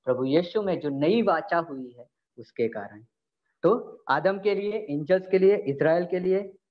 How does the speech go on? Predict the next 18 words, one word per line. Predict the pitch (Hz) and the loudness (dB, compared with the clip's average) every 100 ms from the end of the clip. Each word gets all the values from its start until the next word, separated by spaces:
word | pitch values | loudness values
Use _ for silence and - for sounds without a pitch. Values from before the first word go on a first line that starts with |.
| - | -14
जो | 139 | -8
शांति | - 160 170 196 | -2 -2 -2 -2
कराने | 196 180 185 185 | 0 0 0 -2
वाले | 180 185 | -2 -2
हैं, | 185 | -4
उनके | 180 147 147 190 | -4 -6 0 0
लिए, | 185 208 214 - _ - | 0 -4 -6 -16 _ -2
और | 143 | -2
क्रिश्चियंस | 147 180 190 - 254 233 - | 0 0 0 2 0 0 0
के | 160 | 0
लिए, | 123 117 | 0 -4
मसीह, | 135 180 214 180 113 | -2 0 2 2 0
जो | 156 160 | -2 0
प्रभु | 160 156 208 | 0 0 4
यीशु | 202 202 240 | 4 2 -2
मसीह | 214 196 220 | -4 -2 0
में | 208 | 2
विश्वास | 202 214 214 269 | 4 2 4 0